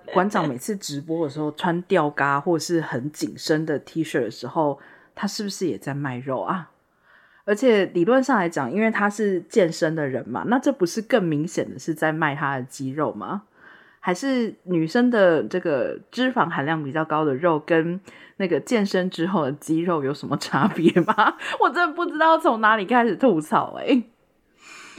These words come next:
不过话说回来啦，我觉得齁，其实我们现在用“物化”这个词是不是也是用的有一点太，嗯，太广泛，或者是说，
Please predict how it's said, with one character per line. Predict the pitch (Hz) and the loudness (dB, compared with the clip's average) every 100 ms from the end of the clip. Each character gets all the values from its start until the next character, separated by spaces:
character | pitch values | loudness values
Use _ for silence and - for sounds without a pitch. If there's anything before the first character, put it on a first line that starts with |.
| - | -4
不 | 254 | 2
过 | 285 339 | 6 6
话 | 339 311 | 4 0
说 | 294 262 | 2 0
回 | 254 185 | 2 2
来 | 170 151 151 | 4 4 4
啦， | 151 135 135 _ _ _ _ _ | 4 2 -2 _ _ _ _ _
我 | 202 196 | 0 0
觉 | 233 233 | 2 -2
得 | 262 | 0
齁， | 240 220 170 | 0 0 0
其 | - 226 | -2 -6
实 | 240 262 262 - | -6 -6 -6 -8
我 | 107 | -6
们 | 156 156 | -6 -6
现 | 233 | -2
在 | 233 214 | 0 0
用 | 214 214 190 - | 0 0 -2 -2
“物 | 233 190 | 0 0
化” | 175 214 190 151 | -2 -2 -2 -2
这 | - | -6
个 | 170 139 | -8 -8
词 | - - 123 92 90 | -10 -12 -10 -10 -12
是 | - 185 | -12 -12
不 | - | -10
是 | 147 165 | -10 -10
也 | 80 | -10
是 | - 160 | -12 -10
用 | 170 160 | -6 -6
的 | 139 | -8
有 | 85 87 107 | -12 -10 -10
一 | 131 | -8
点 | 147 - | -10 -10
太， | - - - 156 147 92 90 98 95 151 - - - - - 175 | -14 -12 -8 -6 -6 -6 -10 -14 -12 -14 -14 -20 -20 -20 -12 -4
嗯， | 175 165 165 160 156 156 156 156 151 147 151 - - - _ | -2 0 -2 -2 -4 -4 -4 -4 -4 -4 -6 -12 -20 -20 _
太 | - - 254 233 202 185 165 160 | -6 -2 0 2 2 0 -2 -4
广 | - 156 131 127 147 | 0 0 0 -4 -10
泛， | - 254 220 165 | 0 2 2 -2
或 | - 269 | -2 -2
者 | 185 | -2
是 | 165 208 | -4 -8
说， | - 185 180 | -4 -2 -2